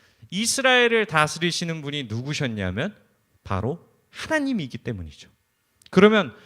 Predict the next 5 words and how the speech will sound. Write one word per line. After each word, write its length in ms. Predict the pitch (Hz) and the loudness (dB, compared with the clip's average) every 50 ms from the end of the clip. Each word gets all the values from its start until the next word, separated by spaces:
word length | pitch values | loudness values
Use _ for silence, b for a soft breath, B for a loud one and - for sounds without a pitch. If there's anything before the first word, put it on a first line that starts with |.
| b b b | b b b
하나님이 560 | b - 247 247 254 240 240 233 233 240 233 | b -2 0 2 2 2 0 0 0 2 2
왕 340 | 214 170 139 127 139 156 170 | 4 6 6 4 4 2 2
되셔서 380 | 190 196 190 196 175 185 185 156 | 2 2 2 2 2 2 2 4
나라를 420 | 120 107 113 120 143 151 175 190 | 6 6 6 6 6 6 6 4
통치하시는데 1080 | 180 - 254 240 226 - - 240 220 190 - - 160 123 104 95 90 139 190 254 - | 4 2 -2 -2 -2 -2 0 0 2 2 0 -2 -4 -4 -4 -4 -2 -4 -4 -4 -6